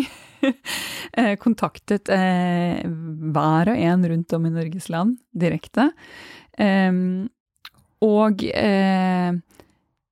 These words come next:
ja, og så ble det litt sånn tips via venner, og så ble det noen som hadde hørt om det, og så jo, satte jeg opp en egen side på hjemmesiden min hvor det sto hva foredraget inneholdt, og så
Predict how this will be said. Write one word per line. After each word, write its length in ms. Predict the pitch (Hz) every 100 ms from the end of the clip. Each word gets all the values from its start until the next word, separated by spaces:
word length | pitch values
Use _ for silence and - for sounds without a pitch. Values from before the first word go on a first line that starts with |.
| _ _ -
ja, 160 | - -
og 120 | 190
så 80 | -
ble 140 | 320
det 80 | 262
litt 140 | 294 302
sånn 120 | 277
tips 440 | - 240 - - 208
via 220 | 208 202
venner, 640 | 233 214 190 160 165 185 196
og 60 |
så 120 | - 214
ble 160 | 190
det 140 | 180 202
noen 320 | 214 196 180
som 120 | - 190
hadde 100 | 208
hørt 340 | 170 165 -
om 100 | 175
det, 80 | 202
og 60 | 208
så 80 | 233
jo, 180 | 247 269
satte 320 | - 220 -
jeg 80 | 190
opp 80 | -
en 140 | 202
egen 180 | 180 180
side 400 | - 202 165 165
på 140 | - 180
hjemmesiden 580 | 175 170 - 151 - 160
min 160 | 160 170
hvor 100 | 175
det 80 |
sto 300 | - - - 165 175 170
hva 160 | 175 170
foredraget 560 | 185 170 160 160 -
inneholdt, 1400 | 170 165 151 151 147 165 - - - - - 196 185 - 196
og 80 |
så 160 | -